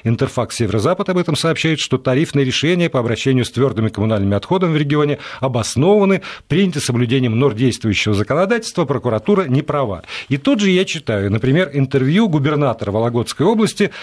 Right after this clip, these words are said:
Олега Кувшинникова, который, значит, говорит, что изначально были, э, установлены,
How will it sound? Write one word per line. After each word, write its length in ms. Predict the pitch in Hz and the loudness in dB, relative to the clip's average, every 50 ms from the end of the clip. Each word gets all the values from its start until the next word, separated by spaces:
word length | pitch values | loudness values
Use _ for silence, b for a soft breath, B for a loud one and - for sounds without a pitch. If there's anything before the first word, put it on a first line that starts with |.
| B B B | B B B
Олега 340 | 113 123 147 185 175 170 | 0 2 2 2 0 -2
Кувшинникова, 920 | - - 160 - - - - 151 131 113 98 85 78 - - 69 - - _ _ _ _ B B B B B B B | -4 -2 -2 -2 -2 0 0 2 2 2 0 -2 -4 -8 -12 -12 -12 -18 _ _ _ _ B B B B B B B
который, 640 | - 107 104 - 190 240 262 269 262 233 226 - - | -6 -6 -2 2 2 4 4 4 2 0 0 -6 -8
значит, 380 | 127 110 101 139 180 175 - 120 | -6 -2 0 0 0 -2 -2 -2
говорит, 280 | 135 127 107 98 - | -2 -2 -2 -6 -8
что 220 | - - - 180 220 | -6 -2 0 0 2
изначально 720 | 190 208 214 - - - 139 110 107 101 104 113 113 113 - | 2 2 0 0 0 -2 -2 0 0 0 -2 -2 -4 -4 -6
были, 320 | 107 98 147 196 208 202 180 | -2 0 0 2 2 2 0
э, 180 | - - 113 | 0 -2 -2
установлены, 800 | 123 131 117 120 - - - 120 120 143 185 196 190 170 156 | -2 0 0 -2 -4 -2 -2 -2 0 2 0 2 2 2 2